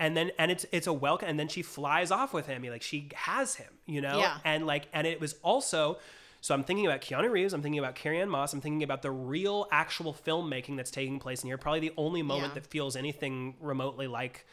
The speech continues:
Speaker 1: the first one.
Speaker 2: Yeah.
Speaker 1: And then I'm also thinking of probably the most deeply emotional part of the movie for Lana, which is, like, what Trinity represents to her as, like,
Speaker 2: Yeah.
Speaker 1: her feminine transness, like, blooming.
Speaker 2: Mm-hmm.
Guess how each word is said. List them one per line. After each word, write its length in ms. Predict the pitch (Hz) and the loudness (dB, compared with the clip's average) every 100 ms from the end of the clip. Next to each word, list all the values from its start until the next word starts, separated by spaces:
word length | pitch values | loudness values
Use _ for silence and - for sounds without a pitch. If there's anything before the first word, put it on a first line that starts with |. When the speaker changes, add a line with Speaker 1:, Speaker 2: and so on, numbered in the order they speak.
| - - | -20 -14
Speaker 1:
the 80 | 139 | -2
first 320 | 165 175 - | 2 2 2
one. 200 | 120 170 - | -4 -6 -6
Speaker 2:
Yeah. 200 | 180 185 | -8 -2
Speaker 1:
And 120 | 160 170 | 0 4
then 60 | |
I'm 120 | 175 | 6
also 260 | 175 190 208 | 4 4 0
thinking 340 | 190 185 185 175 | 0 0 0 0
of 360 | 151 151 147 - | 2 0 0 -2
probably 760 | 147 147 147 151 143 139 135 - - _ _ _ _ _ _ - | 2 4 2 -2 -4 -4 -6 -10 -20 _ _ _ _ _ _ -4
the 60 | |
most 260 | 170 151 135 | 2 2 2
deeply 300 | 170 185 190 | -2 0 2
emotional 420 | 156 151 143 151 | 2 0 0 -2
part 220 | 120 143 | -2 -2
of 60 | 131 | -2
the 60 | 131 | -2
movie 180 | 139 127 | -2 -4
for 160 | 123 | -6
Lana, 460 | 113 151 185 131 131 | -2 2 4 2 0
which 180 | 131 - | -4 -4
is, 200 | 143 123 | -4 -2
like, 340 | 123 120 - - _ _ _ - | -4 -4 -8 -20 _ _ _ -10
what 300 | 127 143 143 | 0 0 0
Trinity 520 | - - 165 226 147 | -6 0 2 2 2
represents 500 | 117 113 120 117 120 | 0 -4 -4 -2 -4
to 80 | 123 | -4
her 140 | 120 | -4
as, 240 | 120 113 151 | -4 -2 -2
like, 120 | 190 | -2
Speaker 2:
Yeah. 80 | 185 | -2
Speaker 1:
her 340 | 185 156 143 | -2 0 0
feminine 920 | 135 - - - 156 165 156 143 131 | -2 -14 -10 0 2 2 0 -2 -4
transness, 1000 | 123 - 139 147 156 127 123 123 120 - | -6 -4 -2 0 0 -2 -4 -6 -4 -4
like, 260 | 131 120 - _ - | -4 -8 -12 _ -12
blooming. 760 | 135 123 131 175 196 127 113 202 | -8 -4 -2 0 0 -4 -8 -8
Speaker 2:
Mm-hmm. 200 | 196 | -8